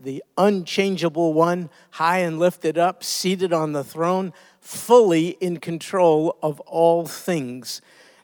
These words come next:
not just with might, but with compassion and concern for each of those, especially who are connected to him by faith. Folks, these are troubling days, but we're in good hands, don't you agree?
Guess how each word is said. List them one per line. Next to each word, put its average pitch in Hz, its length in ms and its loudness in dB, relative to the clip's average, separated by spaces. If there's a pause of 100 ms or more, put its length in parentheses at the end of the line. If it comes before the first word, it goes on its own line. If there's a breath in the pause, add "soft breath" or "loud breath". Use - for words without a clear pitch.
not 180 340 -4
just 180 400 -4
with 135 240 -10
might, 175 720 -2
but - 180 -8
with 156 260 -6
compassion 190 840 -2 (540 soft breath)
and 147 240 -12
concern 196 580 -2
for 156 420 0
each 214 300 -4
of 156 140 0
those, 175 340 2
especially 170 720 -4
who 160 160 4
are 147 120 2
connected 156 580 -4
to 160 100 -8
him 160 200 -2
by 143 240 0
faith. 135 540 -4 (440 soft breath)
Folks, - 580 2
these 165 260 -2
are 160 80 -2
troubling 175 520 0
days, 185 380 2
but - 180 -8
we're 165 180 2
in 185 120 2
good 180 200 8
hands, 160 400 2
don't - 240 -4
you 143 160 -2
agree? 151 360 -4